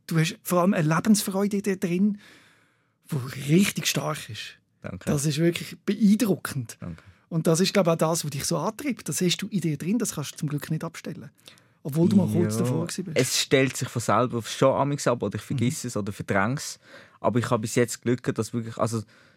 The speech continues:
Speaker 2: dass ich immer irgendetwas gefunden habe, was mich angetrieben hat. Und ich habe immer gefunden, hey, das kann's doch jetzt nicht sein, das,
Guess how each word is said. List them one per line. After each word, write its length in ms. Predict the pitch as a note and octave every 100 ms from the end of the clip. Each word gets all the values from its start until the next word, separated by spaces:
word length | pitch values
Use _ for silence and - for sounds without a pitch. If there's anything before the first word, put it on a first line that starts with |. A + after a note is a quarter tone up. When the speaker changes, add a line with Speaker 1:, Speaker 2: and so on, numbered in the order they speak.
| _ _ _ _
Speaker 2:
dass 200 | - B2+
ich 60 | -
immer 220 | C#3 D3
irgendetwas 500 | B2+ C#3 C3 A#2 A#2
gefunden 320 | - B2+ B2+
habe, 160 | A#2+ A2+
was 60 | A2
mich 140 | G#2 - -
angetrieben 500 | F#2+ G2+ A2 G#2 G2+
hat. 140 | F#2+
Und 100 | G2+
ich 60 | G#2
habe 80 | A2+
immer 140 | A#2+
gefunden, 260 | A#2 A#2+ G#2+
hey, 80 | G#2+
das 200 | G#2+ -
kann's 200 | A2+ A2
doch 120 | A#2
jetzt 160 | A#2 -
nicht 140 | G#2+
sein, 320 | - A2+ A#2 G#2+
das, 320 | - - -